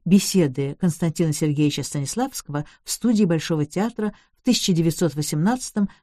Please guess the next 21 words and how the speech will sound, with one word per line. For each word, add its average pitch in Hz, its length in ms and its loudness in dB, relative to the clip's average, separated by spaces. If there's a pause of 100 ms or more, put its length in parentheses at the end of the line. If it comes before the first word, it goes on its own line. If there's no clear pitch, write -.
тысяча 247 240 0
девятьсот 170 400 2
двадцать 160 400 0
втором 147 380 -2
годах. 139 500 -4 (720)
Впервые 262 400 6
книга 220 340 8
увидела 180 420 6
свет 262 380 0 (220)
в - 80 -20
тысяча 294 340 4
девятьсот 180 440 2
тридцать 208 400 2
девятом 175 420 4
году 156 400 2 (220)
и 180 100 6
выдержала 208 560 6
несколько 190 640 6
изданий, 147 560 2 (140)
став - 280 0
настольной 170 680 4